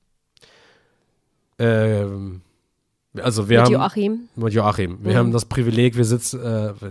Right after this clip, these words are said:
Speaker 1: was heißt Privileg? Ja, wenn man, wenn man, kann man so sagen, ne? Also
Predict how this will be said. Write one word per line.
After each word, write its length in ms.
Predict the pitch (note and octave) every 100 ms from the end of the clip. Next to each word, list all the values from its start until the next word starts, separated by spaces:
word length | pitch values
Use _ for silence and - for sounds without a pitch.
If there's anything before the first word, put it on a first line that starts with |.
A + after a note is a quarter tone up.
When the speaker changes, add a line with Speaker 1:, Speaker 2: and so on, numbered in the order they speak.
| -
Speaker 1:
was 120 | F#2+
heißt 140 | G#2
Privileg? 500 | - G#2+ G#2 G2 - _ -
Ja, 360 | A2 G2 F#2+ _ _ _ - -
wenn 200 | A2 G#2+
man, 300 | A2 A2 A#2 A2+ A2+ -
wenn 260 | A#2 A2+
man, 240 | A2 G#2+ G2 _ _ - - _ _ _ _ _ _ _ _ _ _
kann 140 | - C3
man 120 | A#2
so 100 | G#2
sagen, 320 | G2 F#2 D#2+
ne? 200 | A2 C3+ -
Also 460 | G#2 G#2 G#2 G2+